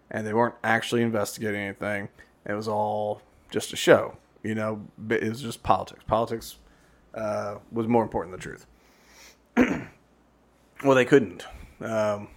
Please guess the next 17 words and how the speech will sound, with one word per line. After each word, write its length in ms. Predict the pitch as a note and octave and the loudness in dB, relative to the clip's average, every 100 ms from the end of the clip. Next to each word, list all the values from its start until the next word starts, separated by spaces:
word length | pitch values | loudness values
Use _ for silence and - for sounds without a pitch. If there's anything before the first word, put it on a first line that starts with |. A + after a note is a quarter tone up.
| - - | -20 -10
they, 360 | A#2 A2 A2+ - | -4 -2 -2 -4
they 140 | B2+ A2+ | 0 2
weren't 180 | A#2 A2+ | 2 0
able, 460 | A2 A2 A2 G#2 - _ _ _ _ - | -2 -4 -8 -10 -14 _ _ _ _ -6
uh, 400 | G#2+ G2+ G#2+ G#2+ | -2 0 0 -2
to 680 | - A#2+ A2 G#2+ G#2+ G#2 G#2 - - - C3+ | -2 0 0 -2 -8 -10 -12 -16 -20 -20 -2
get 160 | C3+ G#2+ | 0 0
the 60 | |
clearance. 360 | - B2 A#2+ A#2 | -2 0 0 -2
They 60 | |
weren't 160 | A2+ A#2 | -4 -2
able 160 | A2 A2 | -4 -2
to 80 | |
get 140 | A#2+ G2+ | -4 -4
the 80 | A2 | 0
whistleblower 640 | A2+ - A2 A2+ A2 G#2+ | 0 0 -2 0 -2 -4
protections 680 | - G#3 F#3+ - F#3 E3 | 4 6 6 4 2 2